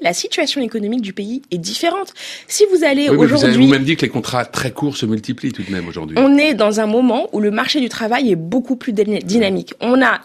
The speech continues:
Speaker 1: énormément de création d'emplois. On a, et c'est ce que nous disent les entreprises, des emplois qui aujourd'hui ne sont pas pourvus, faute de trouver quel-, en quelque sorte chaussures à leurs pieds. Donc ça veut dire que nous devons mener des actions de
Speaker 2: Mmh.
Speaker 1: formation.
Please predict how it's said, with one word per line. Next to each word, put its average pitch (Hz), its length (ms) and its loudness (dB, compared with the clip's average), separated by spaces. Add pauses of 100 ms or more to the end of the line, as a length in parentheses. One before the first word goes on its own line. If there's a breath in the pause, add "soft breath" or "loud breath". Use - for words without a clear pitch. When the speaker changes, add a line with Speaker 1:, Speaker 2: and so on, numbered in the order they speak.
Speaker 1:
énormément 285 520 2
de 220 80 0
création 190 480 -4
d'emplois. 180 360 -4 (360 loud breath)
On 330 180 2
a, 330 240 4
et 202 60 -2
c'est 190 120 -4
ce 180 60 -4
que 202 100 -2
nous 185 140 0
disent 349 300 2
les 220 140 4
entreprises, 202 640 -4
des 247 240 2
emplois 254 280 0
qui 240 100 -8
aujourd'hui 208 320 -2
ne 196 80 0
sont 175 240 -4
pas 427 300 -2
pourvus, 208 400 -2 (320 loud breath)
faute 269 340 2
de 294 80 4
trouver 254 560 0 (160)
quel-, 262 220 2
en 233 100 0
quelque 240 240 -2
sorte 226 200 0
chaussures 254 400 0
à 190 80 2
leurs 165 180 0
pieds. 392 180 4 (300 loud breath)
Donc 196 160 -2
ça 196 140 2
veut 240 160 2
dire 277 200 0
que 233 100 -8
nous 208 120 -2
devons 196 180 -2
mener 196 240 0
des 185 160 -4
actions 190 280 -4
de 180 60 -2
Speaker 2:
Mmh. 165 40 -8
Speaker 1:
formation. 180 460 -4